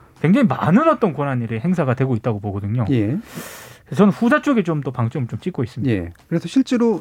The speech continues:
Speaker 2: 그 의사결정의 효율성을 위해서는 단순 다수결이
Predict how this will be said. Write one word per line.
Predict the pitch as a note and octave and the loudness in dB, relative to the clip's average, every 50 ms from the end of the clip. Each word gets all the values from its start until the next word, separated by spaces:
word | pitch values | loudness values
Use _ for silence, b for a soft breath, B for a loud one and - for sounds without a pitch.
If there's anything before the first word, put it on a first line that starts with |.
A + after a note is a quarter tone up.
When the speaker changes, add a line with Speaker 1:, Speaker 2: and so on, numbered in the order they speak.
| - _ | -6 _
Speaker 2:
그 | - D#3 D3+ D3+ D3+ | 0 0 2 2 2
의사결정의 | D#3 D#3+ A3 A#3+ A3+ A3 G3+ - G#3 G3 G3 - | 2 2 2 2 2 0 0 0 -2 -2 0 0
효율성을 | B3+ B3 A#3+ A3 - A3+ G#3+ G3+ G3 E3 | 0 -2 -2 -2 -4 -4 -4 -4 -2 0
위해서는 | D#3 D3+ C3 D3+ D3+ E3 D#3 | 0 0 0 0 0 0 0
단순 | B2 A#2+ B2 A#2 F3 F#3+ F3 | 0 -2 -2 -2 -2 -2 -2
다수결이 | F3+ D#3+ B2+ - D#3 D3 D3 C#3+ C#3 C3+ C#3 C#3 C3 A#2+ | -2 -2 -4 -4 -6 -4 -2 -2 -2 -2 -2 -2 -2 -4